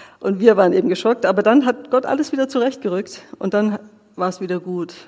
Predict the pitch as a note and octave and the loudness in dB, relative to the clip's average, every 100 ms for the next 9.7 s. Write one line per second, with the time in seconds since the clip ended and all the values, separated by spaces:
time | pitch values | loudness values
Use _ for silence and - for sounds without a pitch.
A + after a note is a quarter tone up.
0 | - F#3 F3+ F3 F3+ F3+ G3 F#3 G#3+ G#3 | -8 -2 -2 -2 -6 -8 -6 -6 -6 -2
1 | G#3 G#3+ G3+ G#3 G#3 G#3 G#3 A3 - G#3 | 0 0 -4 -2 -2 -2 -4 -4 0 0
2 | A3 G3 - G3 G#3 G3 F#3+ D4+ - A#3+ | 0 -2 2 2 2 2 2 2 0 -2
3 | C#4 C#4+ - G3+ F#3 F3+ G3 F#3+ B3 B3+ | 0 -2 -2 -4 0 0 0 0 0 -2
4 | A#3 - D4+ - - - - - - - | -4 -2 -4 -4 -20 -20 -20 -20 -16 -6
5 | F#3 F#3 F#3+ G3 F3+ - F3+ E3+ E3+ D#3+ | -2 -2 -2 -2 -4 -4 -6 -6 -6 -8
6 | - E3+ F#3 F#3 F3+ F3+ F#3+ F#3 G3 G3+ | -6 -6 -4 -2 -2 -2 -4 -4 -4 -2
7 | G3 F#3+ G#3 F#3+ F3+ G#3 G3+ F3+ F3+ F3 | -4 -4 -4 -2 0 -2 -2 -2 -2 -4
8 | E3+ F3 F3+ F3 E3+ - F3 G3+ C4 - | -6 -2 -2 -2 -6 -4 -2 -2 -2 -2
9 | F3 F3+ A#3 B3+ - G3+ | -2 -2 -4 -4 -2 -2